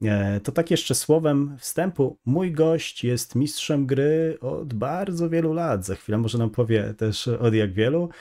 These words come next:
E, prowadzi, ym, prowadzi zarówno gry fabularne, jak i planszówki dla szerokiego grona różnych odbiorców. Od, e, dzieciaków, młodzieży po dorosłych. No ale jeżeli chodzi o te takie, nazwijmy to bardziej poważniejsze tematy, około ktulowe,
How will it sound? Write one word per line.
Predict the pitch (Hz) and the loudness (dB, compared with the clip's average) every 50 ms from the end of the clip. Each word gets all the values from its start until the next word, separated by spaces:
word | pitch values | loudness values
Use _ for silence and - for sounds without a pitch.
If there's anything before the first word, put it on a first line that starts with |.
| - - - - _ - | -20 -20 -20 -16 _ -2
E, | 110 107 107 107 | 0 2 2 0
prowadzi, | 107 - 127 131 135 151 160 170 160 156 151 147 143 143 - - - | 2 2 2 2 4 2 0 0 0 0 0 0 0 0 -2 -4 -2
ym, | 123 123 123 120 120 123 123 123 123 123 123 123 117 - | -2 0 0 0 0 0 0 0 0 0 -2 -2 -2 -2
prowadzi | 127 123 113 123 120 110 113 | -2 -2 0 0 -2 -2 -2
zarówno | 107 110 123 120 120 120 120 113 | -2 0 0 0 0 0 0 0
gry | 104 123 127 | 2 0 0
fabularne, | - - 110 107 120 117 123 131 135 127 117 107 | 0 -2 -2 0 0 2 2 2 0 0 0 -2
jak | 101 98 - - - | -2 -4 -6 -4 -4
i | 95 98 98 95 | -2 -2 -2 -2
planszówki | - - 104 104 - - 113 110 - - - 101 98 98 101 98 - _ | -2 -2 -2 -2 0 -2 -4 -4 -4 -4 -2 0 0 0 0 -4 -8 _
dla | 110 101 101 110 - - - - 175 | -6 -4 -2 -2 0 -2 -2 -4 -4
szerokiego | - - - 135 131 131 131 - - 127 120 113 120 113 | -4 -2 -2 0 0 -2 -2 0 0 0 2 2 2 2
grona | 101 107 113 113 110 104 101 101 101 104 - _ _ _ _ _ _ _ _ | 2 2 2 2 2 2 0 -2 -4 -6 -10 _ _ _ _ _ _ _ _
różnych | 107 110 107 101 117 - - | 0 0 2 2 0 0 0
odbiorców. | 101 98 95 110 101 95 - - - - - | -2 0 0 0 0 -2 -4 -10 -12 -6 -4
Od, | 120 113 113 - - - - - - 110 104 101 101 101 101 | -4 -4 -4 -6 -12 -14 -8 -4 0 0 0 2 0 0 -2
e, | 98 | -2
dzieciaków, | 95 98 - 127 131 131 - 113 - - | -2 -2 0 0 0 0 -2 -4 -2 -2
młodzieży | 104 104 95 - 110 113 113 104 113 110 | -2 -2 0 2 2 0 2 0 -2 -4
po | - - 101 92 98 95 | -4 -4 -4 -4 -2 -2
dorosłych. | 101 104 98 92 - - - 139 160 - - _ _ _ - - - - - _ _ _ _ | -2 -2 -2 -2 -4 -2 -2 -2 -2 -2 -6 _ _ _ -20 -20 -20 -20 -20 _ _ _ _
No | 113 110 107 110 110 107 113 135 - | -2 0 2 2 2 2 2 2 2
ale | 175 156 147 | 0 0 2
jeżeli | 139 131 135 127 123 | 0 0 -2 -2 -4
chodzi | - 127 120 120 | -4 -4 -2 -2
o | 117 110 | -2 -2
te | - 107 | -2 -4
takie, | 107 104 - 123 - - - - | -6 -4 -4 -6 -6 -6 -8 -6
nazwijmy | - 107 104 101 101 110 110 107 | -4 -2 -2 0 0 2 2 0
to | 104 - 101 | 0 -2 -2
bardziej | 92 110 104 95 104 | 0 0 0 -2 -2
poważniejsze | 104 - 107 101 98 98 110 110 110 - - 101 | -2 -2 -2 0 0 2 2 0 0 -2 -4 -6
tematy, | - 98 92 98 104 107 104 - 98 95 92 92 90 98 | -4 -4 -2 -2 -2 -2 -4 -4 -2 -2 -2 -2 -4 -6
około | 101 101 - 101 90 87 | -8 -6 -2 -2 -2 -2
ktulowe, | - - - 110 104 113 123 127 117 104 104 98 92 90 | -4 -4 0 2 4 4 4 4 2 2 -2 -4 -4 -6